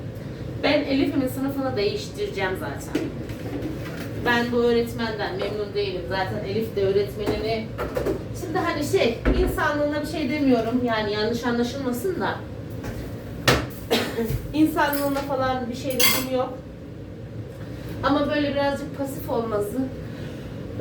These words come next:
<coughs> çocuklara karşı da, e, böyle otoriter olmaması, harfler bitmiş, şeyler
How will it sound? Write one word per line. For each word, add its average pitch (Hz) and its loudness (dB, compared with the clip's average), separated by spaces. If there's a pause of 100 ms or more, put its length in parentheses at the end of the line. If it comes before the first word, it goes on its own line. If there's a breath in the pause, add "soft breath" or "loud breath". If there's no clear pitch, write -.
(140)
<coughs> 285 6
çocuklara 302 2
karşı 285 2
da, 208 4 (1800)
e, 202 6
böyle 247 6
otoriter 269 2
olmaması, 247 2 (2000)
harfler 302 4
bitmiş, 233 0
şeyler 262 2